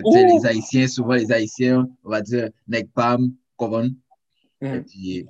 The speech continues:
Speaker 1: est-ce qu'il y a une différence entre le mot nègre et nègre ?
Speaker 2: Euh, qu'est-ce qu'on doit comprendre, Alissa, si je ne me trompe pas, c'est que je vais faire très attention pour répondre.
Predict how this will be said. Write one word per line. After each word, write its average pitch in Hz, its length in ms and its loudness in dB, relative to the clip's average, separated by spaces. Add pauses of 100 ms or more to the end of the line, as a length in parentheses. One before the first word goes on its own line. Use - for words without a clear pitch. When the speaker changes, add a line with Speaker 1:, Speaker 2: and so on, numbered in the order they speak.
Speaker 1:
est-ce 92 120 -12
qu'il 127 80 -4
y 120 40 0
a 117 40 0
une 113 60 -4
différence 117 440 -4
entre 110 140 -8
le 104 80 -4
mot 101 180 -6
nègre 117 360 -4 (280)
et 104 320 -6
nègre ? 101 520 -8 (1200)
Speaker 2:
Euh, 139 220 0 (2500)
qu'est-ce 196 300 0
qu'on 175 120 0
doit 156 160 4
comprendre, 156 680 -4 (920)
Alissa, 120 540 -6
si 139 120 -12
je 120 60 -10
ne 120 40 -10
me 117 60 -14
trompe 120 260 -18
pas, 151 360 -8
c'est - 240 -14
que 151 460 -4 (760)
je 131 60 -10
vais 131 60 -6
faire 147 200 -2
très 180 240 0
attention 160 520 -2
pour 139 180 -10
répondre. - 400 -14